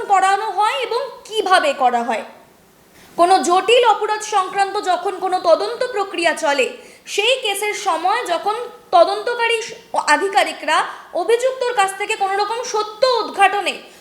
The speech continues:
সক্ষম হন না, অভিযুক্ত যখন কোনো জেরাতে কোনো রকম সঠিক তথ্য দেন না, এমনকি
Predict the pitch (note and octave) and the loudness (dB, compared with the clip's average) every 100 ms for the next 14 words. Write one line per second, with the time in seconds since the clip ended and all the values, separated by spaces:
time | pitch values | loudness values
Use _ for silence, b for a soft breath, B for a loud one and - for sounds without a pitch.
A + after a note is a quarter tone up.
0 | B - G4+ G4+ - B4 D4 D#4 F4 D#4 | B 4 6 6 -4 -6 0 0 0 -2
1 | A3+ - B B B B - - B4+ B4+ | -4 -6 B B B B 2 4 4 2
2 | C5 C5+ G4+ F#4 A4 A#4+ G4 F#4+ A4+ A#4+ | 0 0 2 2 0 -6 -6 -4 -4 -6
3 | - C#4+ C4+ F#4 G4+ G#4 A#4+ F#4 F#4 G4+ | -6 -4 2 4 4 4 -2 -2 0 2
4 | G4+ A#4+ C5 A#4 G4+ F#4+ A#4+ B4+ G#4 G#4 | 0 -4 -8 2 2 4 0 -2 -4 -6
5 | - A#4+ A#4+ D4 E4 F4+ D#4 C#4+ F4+ D4+ | -4 -2 0 2 2 0 0 0 2 0
6 | F4+ A#4+ B4 | -4 -8 -6